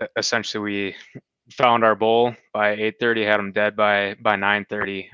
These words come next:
Um, and I, that was such a sweet hunt even for me because I was behind the call.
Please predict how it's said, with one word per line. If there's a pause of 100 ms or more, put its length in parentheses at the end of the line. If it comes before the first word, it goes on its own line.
Um, (800)
and (380)
I,
that
was
such
a
sweet
hunt
even
for
me
because
I
was
behind
the
call.